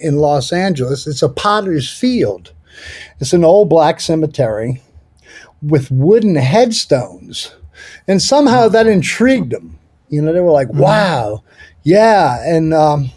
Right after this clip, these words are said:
Speaker 1: although it's fenced in now, back then it wasn't. You could just walk right in. So, uh,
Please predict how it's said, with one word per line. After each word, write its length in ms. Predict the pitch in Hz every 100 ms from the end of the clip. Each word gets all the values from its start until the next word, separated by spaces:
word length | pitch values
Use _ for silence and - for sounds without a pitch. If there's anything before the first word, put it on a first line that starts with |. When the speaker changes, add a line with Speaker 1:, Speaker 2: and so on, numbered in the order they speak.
| _ -
Speaker 1:
although 380 | 214 240 269
it's 200 | 226 131
fenced 460 | - 233 233 220 -
in 240 | 190 147
now, 320 | 160 214 180 143
back 360 | 147 175 170
then 140 | 208 180
it 120 | 131
wasn't. 460 | 147 180 127 113
You 100 | 127
could 100 | 127
just 240 | 135 131 -
walk 380 | 127 151 143 -
right 240 | 131 127
in. 380 | 139 117 90 - _ _ - _ _ _ _ - - - - _
So, 360 | - 190 190 185
uh, 320 | 175 156